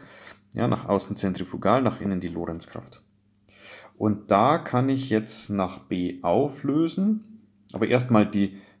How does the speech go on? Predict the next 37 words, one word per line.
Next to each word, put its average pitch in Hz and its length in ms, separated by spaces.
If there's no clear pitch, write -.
Richtung 98 540
von 64 240
B. - 80
Ich - 280
habe 107 220
ein 92 260
negatives 101 680
Teilchen, - 420
also - 200
das 113 280
Elektron 104 600
ist - 340
negativ, 92 500
deswegen 90 400
die 90 80
linke 101 420
Hand. - 340
Der 87 100
Daumen 131 520
zeigt 113 500
in 110 200
die 98 140
Richtung, 131 540
jetzt - 400
räumen 92 200
wir 95 100
mal 82 160
ein 78 60
bisschen - 300
auf, 139 600
dass - 280
es - 80
nicht - 160
so - 120
kruschig - 640
wird. 127 200
So. - 260